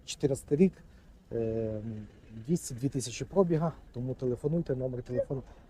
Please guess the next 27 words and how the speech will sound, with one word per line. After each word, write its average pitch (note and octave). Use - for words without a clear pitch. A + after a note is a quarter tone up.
номер C3
телефону C3+
є. E3+
Так, G2+
Renault C3
Grand B2+
Scenic. G2+
Дивіться, C3
ціна G#2+
сім F3
шістсот -
п'ятдесят B2+
доларів, F3
один A#2+
і -
шість C#3
дизель, F#3
дванадцятий B2+
рік. G#2+
Непогана C3+
ціна G3+
за D3
дванадцятий E3
рік, D3+
ще -
й A#2
семимісний, D#3